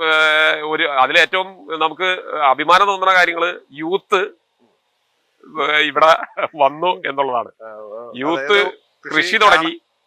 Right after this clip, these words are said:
Speaker 2: കൃഷി തുടങ്ങിയവരുണ്ട്.
Speaker 1: പിന്നെ
Speaker 2: ആഹാ.
Speaker 1: അത്, ഏ, യൂത്ത് വന്നതിന് ഒരു കണക്കില്ലാന്ന് പറയാം.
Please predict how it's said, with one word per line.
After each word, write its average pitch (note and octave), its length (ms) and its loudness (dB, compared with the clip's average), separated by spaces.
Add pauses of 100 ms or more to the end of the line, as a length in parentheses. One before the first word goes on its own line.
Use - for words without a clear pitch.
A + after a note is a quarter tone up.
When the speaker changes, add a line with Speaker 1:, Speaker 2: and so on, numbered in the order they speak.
(360)
Speaker 2:
കൃഷി G3 140 -10
തുടങ്ങിയവരുണ്ട്. G#3 760 -2
Speaker 1:
പിന്നെ A3 480 2 (160)
Speaker 2:
ആഹാ. D3 360 -4
Speaker 1:
അത്, F#3 500 4
ഏ, D#3+ 340 2
യൂത്ത് G#3+ 800 -2
വന്നതിന് F#3+ 520 0
ഒരു G3+ 220 -2
കണക്കില്ലാന്ന് D#3+ 440 0
പറയാം. G2+ 160 -8